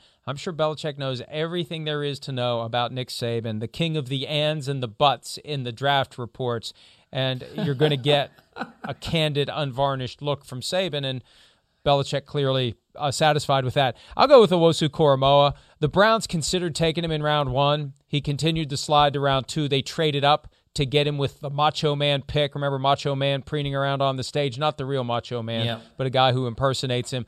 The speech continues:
Speaker 1: They got Owusu-Koramoah, and they were thrilled to get him. Three down linebacker, will be on the field, will make things happen,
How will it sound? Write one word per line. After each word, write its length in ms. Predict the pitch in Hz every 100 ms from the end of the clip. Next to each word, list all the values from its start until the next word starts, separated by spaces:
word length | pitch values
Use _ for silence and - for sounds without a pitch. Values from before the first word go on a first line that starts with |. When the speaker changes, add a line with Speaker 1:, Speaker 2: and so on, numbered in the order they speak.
| _ _ -
Speaker 1:
They 100 | 151
got 160 | 170
Owusu-Koramoah, 920 | 156 151 147 151 - 147 139 135 135 135
and 80 |
they 60 | 135
were 120 | 135
thrilled 260 | - 151 143
to 60 | 139
get 180 | 151
him. 80 | 139
Three 280 | 113 151 165
down 220 | 156 151
linebacker, 680 | 147 147 139 147 143 139 131 - _ -
will 200 | 160 160
be 100 | 160
on 200 | 151 147
the 60 |
field, 420 | - 151 147 143
will 140 | 131 156
make 220 | 151 147
things 260 | - 139 113
happen, 440 | 139 139 135 131